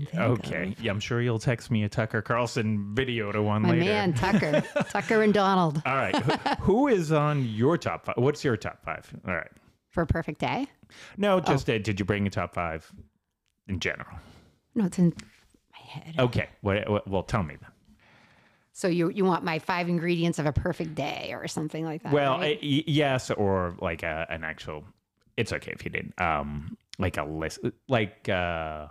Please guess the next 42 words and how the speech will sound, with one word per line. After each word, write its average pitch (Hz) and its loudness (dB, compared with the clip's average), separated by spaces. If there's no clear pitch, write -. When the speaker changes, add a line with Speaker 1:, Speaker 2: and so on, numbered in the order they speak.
Speaker 1:
Well, 226 2
of 202 2
course, 214 0
like, 180 2
wait, 180 0
you 196 4
know, 165 4
my 165 0
health, 165 0
there's, 170 -2
you 180 0
know, 156 0
that's 165 -6
Speaker 2:
Oh, 117 2
for 95 -2
a 85 -2
d-, 92 -4
perfect 92 -2
day? 101 -2
Speaker 1:
Yeah, 208 -8
I 147 -8
mean 147 -4
Speaker 2:
Okay, 151 -2
le-, 127 2
let's 139 2
do 101 -4
it - -8
again. - -16
Give 156 2
me 160 4
your 139 4
five 90 -2
ingredients 80 -6
for 76 -6
a 71 -10
perfect - -16
day. - -18
Speaker 1:
Okay. 165 -2
Speaker 2:
Okay. - -6
All - 0
right. 165 0
Speaker 1:
So 170 0